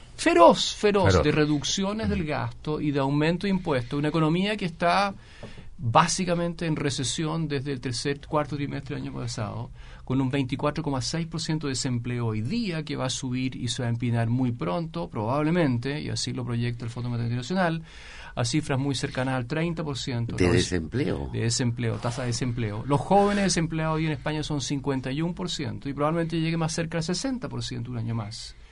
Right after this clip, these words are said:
Speaker 1: Sesenta por ciento de desempleo juvenil de personas entre dieciocho y veinticinco, treinta
Speaker 3: Ya, o
Speaker 1: años
Speaker 3: sea,
Speaker 1: de edad.
Speaker 3: van a, van a
Speaker 2: Ahora,
Speaker 3: empezar a
Speaker 2: este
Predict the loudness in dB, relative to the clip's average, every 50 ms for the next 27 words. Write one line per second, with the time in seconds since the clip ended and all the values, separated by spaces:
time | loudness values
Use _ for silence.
0 | -14 -10 -4 -2 0 0 2 4 4 4 4 2 0 -2 -4 -4 -4 -4 -4 -4
1 | -4 -4 -4 -4 -4 -6 -4 -4 -4 -6 -4 -4 -4 -4 -4 -4 -4 -2 -2 0
2 | 0 0 -2 -2 -4 -6 -10 -14 -18 -20 -20 -20 -20 -20 -12 -8 -6 -4 -4 -4
3 | -4 -4 -4 -4 -4 -4 -4 -6 -4 -6 -6 -4 -4 -4 -4 -4 -6 -6 -6 -4
4 | -4 -4 -4 -4 -6 -6 -4 -4 -4 -6 -6 -8 -8 -8 -8 -8 -8 -8 -8 -6
5 | -6 -4 -6 -4 -6 -6 -6 -6 -4 -4 -2 -2 -2 -2 0 0 0 2 2 2
6 | 4 4 4 4 2 2 2 4 6 8 8 10 10 8 8 6 6 6